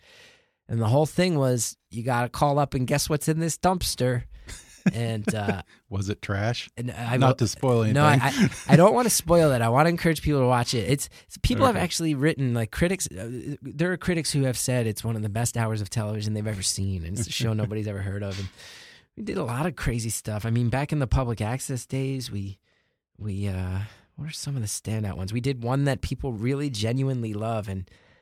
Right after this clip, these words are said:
Speaker 1: I say this, uh, not facetiously, where four of us wore a, four, four male cast members wore a big skirt, and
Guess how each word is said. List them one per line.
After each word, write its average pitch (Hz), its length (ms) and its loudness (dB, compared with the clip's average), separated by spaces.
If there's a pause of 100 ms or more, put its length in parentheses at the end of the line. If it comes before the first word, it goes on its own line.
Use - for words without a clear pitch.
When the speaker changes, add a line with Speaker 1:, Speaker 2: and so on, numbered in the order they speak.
(140)
Speaker 1:
I 104 60 -4
say 123 260 -2
this, 117 380 -4
uh, 87 260 -8 (460)
not 113 260 -6
facetiously, 104 800 -6
where 95 260 -6 (640)
four 127 400 -2
of 127 160 0
us 123 180 0
wore 110 280 -2
a, 107 100 -4 (400)
four, 151 340 2 (220)
four 147 320 0
male 131 240 0
cast 123 320 -2
members 123 300 -2
wore 117 160 0
a 113 40 0
big 107 200 -4
skirt, - 480 -4
and 101 200 -4